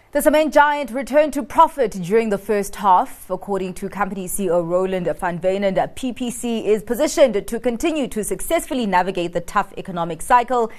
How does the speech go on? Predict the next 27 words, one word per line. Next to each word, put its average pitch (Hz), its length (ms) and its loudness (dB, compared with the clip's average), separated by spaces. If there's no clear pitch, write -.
and 262 160 2
good 320 160 0
strides 302 400 2
have 269 220 0
been 302 180 0
made 208 240 0
in 196 260 0
optimizing 185 640 0
operations. 143 880 -6
Roland 165 360 -2
joins 175 260 -2
us 165 160 -2
now 175 300 2
to 208 240 -6
further 220 280 4
unpack 190 420 0
that 175 180 -2
performance. 185 640 -4
Thank 226 200 2
you 240 60 -6
so 233 160 2
much 208 240 4
for 214 400 4
your 214 300 4
time, 220 340 4
Roland. 208 220 -2
Now, 302 200 4